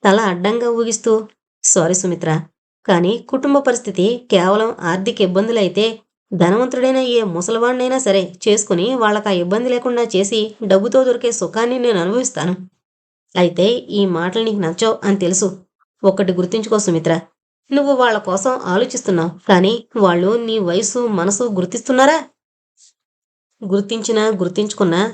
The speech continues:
నా బాధ్యత నేను నిర్వర్తించాలి, తప్పదు." "అయితే రాజేంద్రతో చస్తే నీకు పెళ్లి కాదు." "కాకున్నా పర్లేదు." "అంటే నువ్వు అతన్ని మనస్ఫూర్తిగా కావాలనుకోవడం లేదా?"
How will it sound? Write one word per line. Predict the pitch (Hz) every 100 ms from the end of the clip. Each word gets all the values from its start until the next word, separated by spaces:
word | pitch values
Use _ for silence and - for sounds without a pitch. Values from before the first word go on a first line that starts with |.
| -
నా | 185
బాధ్యత | 175 165 165 190 180
నేను | 190 214 208
నిర్వర్తించాలి, | 165 185 202 185 175 170 185 196
తప్పదు." | 160 185 196 - _ _ _ _ _ _ _ _ -
"అయితే | 170 160 196
రాజేంద్రతో | 180 160 185 196 185 196
చస్తే | 196 - - 226
నీకు | 233
పెళ్లి | - 165
కాదు." | 185 175 175 - _ _ - _ _ _ _
"కాకున్నా | 170 170 202 202
పర్లేదు." | 202 170 180 185 - - _ _ _ _ _ _
"అంటే | 196 185 269 320 - 240
నువ్వు | 226
అతన్ని | 220 226 226
మనస్ఫూర్తిగా | 180 185 - 254 254 240
కావాలనుకోవడం | 240 247 170 226 254 254 220 190
లేదా?" | 165 165